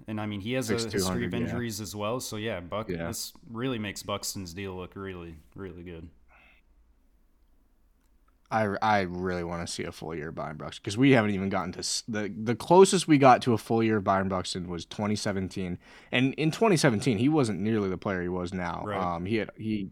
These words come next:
Speaker 2: you know, played a hundred forty games, hit two fifty-three, um, had sixteen home runs, twenty-nine stolen bases.
Speaker 1: Jesus.
Speaker 2: Um, just, oh my
Speaker 1: That was
Speaker 2: goodness.
Speaker 1: rookie
Speaker 2: Like,
Speaker 1: year
Speaker 2: what an
Speaker 1: that you're
Speaker 2: electric
Speaker 1: talking about,
Speaker 2: player.
Speaker 1: right?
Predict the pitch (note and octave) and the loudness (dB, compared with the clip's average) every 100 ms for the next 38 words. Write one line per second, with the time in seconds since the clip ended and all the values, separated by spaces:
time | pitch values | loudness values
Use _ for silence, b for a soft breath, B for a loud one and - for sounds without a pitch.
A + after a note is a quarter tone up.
0 | - A2+ F#2 G2+ G2+ A2+ A2+ - A2 F#2+ | -6 -4 -2 -2 -2 0 -2 0 0 0
1 | F#2 F2+ F#2 - A2+ G2+ G2+ F#2 F#2 F2+ | -2 -4 -6 -4 -4 -4 -6 -8 -6 -4
2 | F2 E2+ b b b b b - E2+ E2 | -4 -8 b b b b b -10 -6 -4
3 | E2+ E2 E2 - G2+ F2+ F2 - - - | -4 -6 -8 -12 -8 -6 -6 -10 -8 -4
4 | G#2+ - G#2+ G2 G2 F#2 F2+ F2+ - - | -4 -2 0 0 0 0 0 -4 -8 -10
5 | - A2+ A2+ G#2 G2 G2 G2 - G2+ F#2+ | -4 0 2 2 2 0 -2 -2 -2 -2
6 | F2+ F2+ F2+ - F2+ F2 - - G2+ F#2 | -2 -4 -4 -4 -6 -6 -10 -12 -14 -14
7 | - - - - - F#2 F2+ F2 F2 E2+ | -18 -20 -20 -12 -6 -2 -2 -2 -4 -8
8 | - - - - _ _ _ - C3 A#2 | -12 -20 -20 -20 _ _ _ -6 -4 -2
9 | - - _ _ _ _ _ _ _ - | -4 -6 _ _ _ _ _ _ _ -6
10 | C3 A#2+ G#2 F2 E2+ - A2+ B2+ C3+ A2+ | -4 -2 -4 -6 -10 -6 0 2 2 0
11 | C3 B2 A2+ C#3 G3 C3 G#2 A2+ G#2 F#2 | 0 0 2 4 4 2 0 -2 -2 -8
12 | G2 G2 F2+ F#2+ | -6 -4 -4 -6